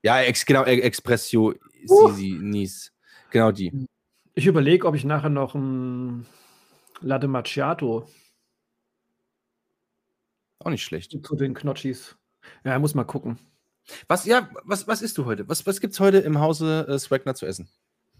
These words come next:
Speaker 2: Ähm, das ist eine sehr gute Frage. Ich hab noch keine, irgend-, vielleicht so einen kleinen, leichten Frühlings-Schrägstrich-Sommersalat, äh, oder ich hau mir einfach eine Pizza rein.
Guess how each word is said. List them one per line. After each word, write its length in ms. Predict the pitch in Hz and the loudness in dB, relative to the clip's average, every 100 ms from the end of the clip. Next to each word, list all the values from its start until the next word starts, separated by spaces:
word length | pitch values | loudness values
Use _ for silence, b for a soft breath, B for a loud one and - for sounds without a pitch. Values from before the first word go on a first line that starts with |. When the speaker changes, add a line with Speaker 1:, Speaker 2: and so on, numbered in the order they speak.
| - | 0
Speaker 2:
Ähm, 760 | 143 139 139 135 135 135 131 | 2 2 2 0 -2 -2 -4
das 180 | 151 151 | -4 -4
ist 140 | 190 170 | -4 -4
eine 80 | |
sehr 180 | 143 170 | -2 -2
gute 240 | 185 190 143 | -4 -10 -10
Frage. 460 | 117 135 175 143 | -8 -4 -4 -4
Ich 100 | - | -6
hab 160 | 151 151 | -8 -8
noch 140 | 151 | -12
keine, 240 | - 165 151 | -8 -6 -2
irgend-, 180 | 226 | -2
vielleicht 240 | 208 196 196 | 2 2 2
so 80 | 180 | 0
einen 80 | |
kleinen, 380 | 156 175 170 196 | 2 4 6 6
leichten 580 | 175 151 151 190 180 165 | 6 4 2 -4 -2 -4
Frühlings-Schrägstrich-Sommersalat, 2250 | 151 - 165 185 185 156 - 151 - 156 147 147 160 175 151 135 131 131 160 175 - - | -6 -2 2 2 2 -2 -4 -4 -2 -6 -2 -2 -2 -2 2 2 2 0 -4 -8 -18 -8
äh, 20 | |
oder 580 | 139 135 131 127 - 143 | -4 -2 -2 -4 -2 -2
ich 80 | 127 | 2
hau 80 | 135 | 2
mir 80 | 135 | 2
einfach 160 | 123 127 | 0 0
eine 100 | 117 | -2
Pizza 300 | - - 127 | -8 -8 -6
rein. 220 | 123 | -4